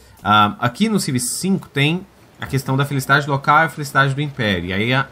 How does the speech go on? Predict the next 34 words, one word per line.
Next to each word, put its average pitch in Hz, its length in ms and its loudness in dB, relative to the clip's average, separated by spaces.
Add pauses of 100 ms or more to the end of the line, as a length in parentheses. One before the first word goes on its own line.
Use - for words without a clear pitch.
(180)
uma 151 160 2
cidade 147 420 2
não 147 100 0
pode 151 240 -4
prover 143 300 2
mais 135 280 2
felicidade 131 420 -2
pro 127 80 -8
Império 123 500 -2 (460)
além 135 460 4
da 165 160 2
população 147 560 -2
que 147 80 -6
ela 165 120 -2
tem. 95 240 -6 (1800)
Só 165 240 2
que 202 120 -2
tem 196 220 2
umas 220 260 2
felicidades 151 560 0
que, - 140 -6
tipo, 135 800 -2 (280)
passa 131 460 2 (480)
isso, 120 360 -4
sabe? 98 260 -2
Que, - 100 -20
tipo, - 160 -12
ignora 113 380 -2
isso. 101 300 -2
Aí 95 100 -4
eu 98 80 0
achei 104 260 -6
que 104 140 -12
era 120 240 -8